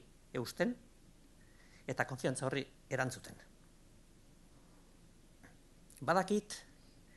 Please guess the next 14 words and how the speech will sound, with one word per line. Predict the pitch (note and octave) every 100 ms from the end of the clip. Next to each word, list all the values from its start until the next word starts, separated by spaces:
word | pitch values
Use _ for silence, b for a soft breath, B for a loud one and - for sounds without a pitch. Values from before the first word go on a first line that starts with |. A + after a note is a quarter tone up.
| B B B
ekipo | - - E3+ E3+ D3+ C3 - - - - - B B -
bikain | C3+ C#3+ G3+ C#3+
baten | C#3+ D#3+ C#3 C3+ - - - - - -
laguntza | B2+ B2+ C#3+ A#2+
izango | B2+ A#2
dudala, | B2 B2 D#3 A#3 - - - B B B B B -
eta | C3+ B2+ C3+ B2+
zuen | D3 - F3+ D#3+
guztion | D3+ D#3+ C3+
laguntzarekin | C#3+ D#3 C3 C3 D3 D3+ - - -
lortuko | B2+ D3 - -
dugula. | G#2 A2 - - - - - - - - - - - - - - - - - - - - - - - - - - - -
Bi | B2+ D3
mila | G#3 G3+ G3